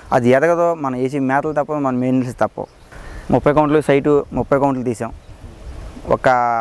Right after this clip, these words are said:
ఎకరానికి వచ్చి మూడు టన్నుల వరకు తీసాం. ఎకరానికి వచ్చి మూడు టన్నులు ముప్పై కౌంట్ తీసిన రోజులు ఉన్నాయి,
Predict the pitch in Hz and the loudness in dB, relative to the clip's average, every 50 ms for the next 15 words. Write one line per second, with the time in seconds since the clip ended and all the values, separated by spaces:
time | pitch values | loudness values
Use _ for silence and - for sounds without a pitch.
0 | 110 - - 120 120 135 147 147 143 147 151 151 139 127 120 - 123 120 123 127 | -2 0 0 0 2 0 0 0 -2 -2 -2 -2 -2 -2 0 0 0 0 2 2
1 | 127 117 104 107 101 107 104 - - - - - - - - - - - - - | 0 0 -2 -6 -8 -10 -12 -14 -14 -16 -14 -14 -14 -12 -12 -10 -10 -10 -10 -6
2 | - - 113 117 120 123 131 135 127 - 127 127 123 120 113 - 123 127 131 131 | -2 0 2 2 2 2 2 0 0 0 0 0 2 2 2 0 0 2 2 2
3 | 131 127 117 113 110 - 123 117 120 120 113 117 117 107 110 117 113 110 107 110 | 2 0 0 -2 0 0 0 0 0 -2 -2 -2 -4 -2 -2 0 0 0 0 0
4 | 107 107 107 113 135 | -2 -2 -4 -4 -6